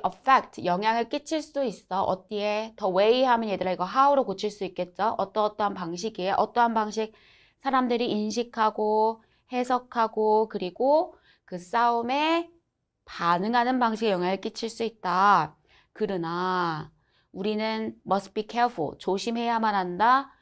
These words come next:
피하는 것을, overgeneralization, 과도한 일반화를,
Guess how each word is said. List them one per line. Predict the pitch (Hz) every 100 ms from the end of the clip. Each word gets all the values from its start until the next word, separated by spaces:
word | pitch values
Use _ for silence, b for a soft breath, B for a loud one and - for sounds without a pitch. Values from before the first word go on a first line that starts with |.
| b _
피하는 | - 262 254 247 240 226
것을, | 180 151 151 190 196 196
overgeneralization, | 170 185 196 196 190 185 185 185 185 180 196 208 185 151
과도한 | - - 160 180 196
일반화를, | 208 208 202 196 156 180 190